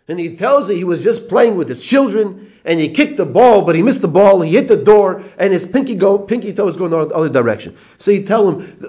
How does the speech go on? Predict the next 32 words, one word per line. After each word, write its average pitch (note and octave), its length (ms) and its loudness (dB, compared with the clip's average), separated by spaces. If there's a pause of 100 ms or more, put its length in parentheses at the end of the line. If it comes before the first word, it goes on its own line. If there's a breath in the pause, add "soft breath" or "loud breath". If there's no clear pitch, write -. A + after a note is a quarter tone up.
(100)
"Wh-, D3 320 -6
what G#3+ 140 4
are B3+ 40 2
you C4 120 2
worried C#4 240 4
about? - 460 -2
You A#3 160 6
have - 200 -6
two F4 480 4
hundred B3+ 540 0
forty-seven C#4 960 2 (120)
other C4 280 2
parts - 460 -2
of - 40 -12
your A3 100 0
body F3+ 520 -2 (640 soft breath)
that C#4 160 6
are C4+ 260 0
f-, - 240 -20
functioning B3 420 -4
properly. C4+ 600 2 (400)
Focus D4 400 -2
on C#4 100 4
the C4 80 4
positive." G#3+ 720 2 (880)
Is B2 140 -16
that D#3 180 -8
going D#3+ 200 -6
to D#3+ 60 -12
comfort - 240 -12
the D#3 80 -10
person? D#3+ 540 -12